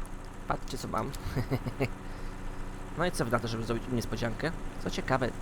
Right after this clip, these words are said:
należąco nasza postać nie potrafi rzucać. Czasem kucnąć. Ciu, ciu, ciu, ciu, ciu.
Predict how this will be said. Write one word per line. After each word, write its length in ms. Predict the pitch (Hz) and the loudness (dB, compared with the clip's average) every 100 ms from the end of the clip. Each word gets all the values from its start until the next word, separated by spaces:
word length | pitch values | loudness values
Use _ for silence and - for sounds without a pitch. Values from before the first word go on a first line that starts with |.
| - | 2
należąco 640 | 135 170 123 113 107 147 170 - | 2 4 0 -2 0 0 0 -2
nasza 180 | 208 - | -2 -2
postać 260 | - 143 120 | 0 0 0
nie 100 | 139 | 0
potrafi 340 | 139 131 117 | 2 2 2
rzucać. 420 | 113 - 110 - - - - - - - - | 0 2 0 0 -4 -8 -8 -8 -6 -6 -4
Czasem 200 | - - | -4 -2
kucnąć. 460 | - - - - - - - - - - - - - - - - - - - - - - - - - - - - - - - - - - - - - - - | -2 -2 0 0 -2 -6 -6 -6 -6 -6 -6 -6 -6 -4 -6 -6 -6 -6 -6 -4 -4 -4 -6 -6 -6 -4 -4 -4 -6 -4 -4 -4 -6 -6 -6 -6 -6 -4 -4
Ciu, 240 | - 120 127 | -2 -2 0
ciu, 100 | 240 | -2
ciu, 240 | - 156 165 | -2 -2 -2
ciu, 200 | - 139 | -2 -2
ciu. 60 | - | 0